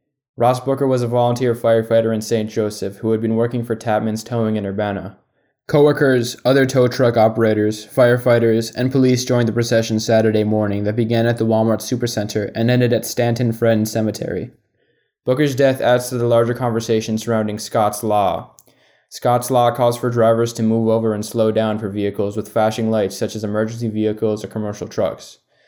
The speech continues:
There are fines for violating Scott's Law, especially when it results in injury,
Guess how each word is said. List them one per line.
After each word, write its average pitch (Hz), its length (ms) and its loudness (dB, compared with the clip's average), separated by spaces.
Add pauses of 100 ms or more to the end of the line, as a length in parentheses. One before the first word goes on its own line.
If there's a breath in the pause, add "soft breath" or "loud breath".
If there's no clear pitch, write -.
(380)
There 131 120 2
are 135 60 4
fines 143 320 0
for 143 80 -6
violating 127 440 4
Scott's 117 340 -2
Law, 110 480 2
especially 135 420 0
when 127 120 0
it 123 40 0
results 117 400 0
in 104 80 -4
injury, 113 520 0